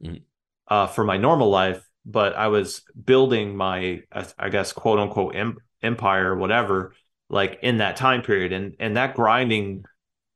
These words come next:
Speaker 2: you know, while it had its sacrifices, it gave me a lot of opportunity later in life. Like, I'm able to kinda do whatever I want now that I'm in my thirties. I'm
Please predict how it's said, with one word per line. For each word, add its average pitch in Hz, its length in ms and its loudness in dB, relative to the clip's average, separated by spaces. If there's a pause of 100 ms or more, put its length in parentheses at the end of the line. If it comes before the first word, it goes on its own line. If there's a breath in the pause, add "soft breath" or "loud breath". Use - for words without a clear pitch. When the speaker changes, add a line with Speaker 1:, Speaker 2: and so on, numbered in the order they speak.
(140)
Speaker 2:
you 104 100 0
know, 101 180 2
while 120 300 4
it 92 80 0
had 110 260 2
its - 160 -6
sacrifices, 104 1080 -4 (180)
it - 280 -2 (560)
gave 110 300 2
me 110 80 0
a 104 80 2
lot 101 180 2
of 98 100 -4
opportunity 110 540 0
later 95 320 0
in 95 120 -6
life. 123 320 0
Like, 95 180 -8
I'm 101 200 -2
able 107 240 -4
to 107 380 -2
kinda 113 280 -2
do 107 200 -2
whatever 113 320 0
I 110 120 2
want 113 320 0
now 98 160 -4
that 98 140 -8
I'm 98 300 -6
in 107 80 -10
my 92 140 -4
thirties. 131 640 2 (440)
I'm 92 420 -2